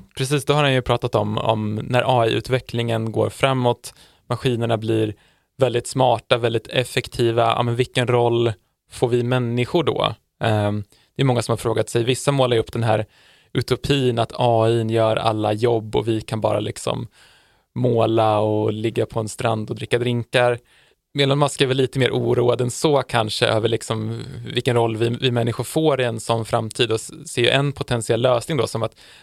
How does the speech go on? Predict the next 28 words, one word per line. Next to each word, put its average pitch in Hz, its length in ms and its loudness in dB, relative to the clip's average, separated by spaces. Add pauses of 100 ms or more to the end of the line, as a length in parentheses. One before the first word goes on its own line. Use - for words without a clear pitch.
ja, - 100 0
men 117 120 0
om 117 120 -2
A 120 240 2
I 127 60 -2
blir 113 120 -2
smartare 120 380 -2
och 110 60 -2
smartare 113 480 0
och 113 260 -4
mer 117 120 -2
och 113 60 -2
mer 113 100 -2
effektiv, 117 520 -2 (520)
ja, - 80 -2
men 131 100 0
kan 127 140 -2
vi 127 60 2
göra 120 140 2
våra 117 220 2
egna 123 380 0
hjärnor 113 520 -2 (640)
mer 113 400 0
smarta 117 360 0
och 113 60 4
effektiva? 113 540 -2 (360)
Och 123 180 2
det 123 420 2